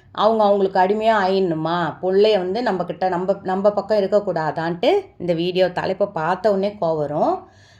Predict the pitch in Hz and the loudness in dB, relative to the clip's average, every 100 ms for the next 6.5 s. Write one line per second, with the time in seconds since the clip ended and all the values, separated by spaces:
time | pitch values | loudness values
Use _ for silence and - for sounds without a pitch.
0 | - 233 277 349 349 294 285 320 254 220 | -4 -2 2 4 6 6 6 4 2 0
1 | 190 220 240 240 196 214 226 185 165 196 | 0 -2 -2 0 0 0 0 0 -2 -2
2 | 226 196 165 156 151 139 151 185 - 170 | -2 -2 -4 -6 -4 -4 -4 -4 -6 -6
3 | 165 165 151 - 190 220 247 233 170 175 | -4 -4 -4 -4 -4 -4 -4 -4 -2 -4
4 | 175 180 170 151 160 180 170 156 - 196 | -6 -8 -8 -8 -6 -6 -6 -6 -6 -4
5 | 156 147 147 143 139 139 143 147 135 160 | -4 -2 -4 -4 -6 -6 -6 -6 -6 -4
6 | 185 156 151 139 | -4 -4 -4 -8